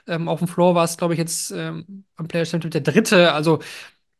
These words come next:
für ihn jetzt nichts mehr Neues, ähm, aber trotzdem interessant, es gab nicht mal die Faust, ne? Also Barney hat einfach das nächste Leck dann begonnen, aber das hat auch gezeigt, so welchen Fokus er wirklich auch war am Montag.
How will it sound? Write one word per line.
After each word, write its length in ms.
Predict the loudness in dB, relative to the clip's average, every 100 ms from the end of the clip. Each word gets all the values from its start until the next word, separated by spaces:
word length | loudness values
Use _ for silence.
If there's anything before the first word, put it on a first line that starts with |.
| _ _
für 140 | -6 -4
ihn 180 | 0 0
jetzt 280 | -2 -8
nichts 240 | -10 -8 -2
mehr 100 | 2
Neues, 640 | 4 6 6 4 0 -4
ähm, 500 | -6 -8 -8 -12 -14 -6
aber 420 | -2 0 0 -2
trotzdem 240 | -4 -2 -2
interessant, 300 | 0 0 2
es 60 |
gab 160 | 0 0
nicht 160 | -2 0
mal 100 | 0
die 60 | 2
Faust, 380 | 0 -2 -4
ne? 60 | -6
Also 180 | -4 -4
Barney 260 | 0 4
hat 80 | 2
einfach 240 | 2 -4 -4
das 220 | -4 -4
nächste 260 | -4 -2
Leck 180 | -4 -2
dann 160 | -2 0
begonnen, 520 | 0 2 2 0 -4
aber 160 | -6 -4
das 360 | -4 -6 -14 -6
hat 160 | -4
auch 80 | -2
gezeigt, 380 | -2 2 2 2
so 100 | 2
welchen 220 | 2 0
Fokus 380 | 2 0 0 -4
er 120 | -4
wirklich 440 | -4 -2 -6 -6 -8
auch 240 | -8 -2
war 440 | 2 4 4 2 0
am 80 |
Montag. 640 | 0 0 2 4 4 2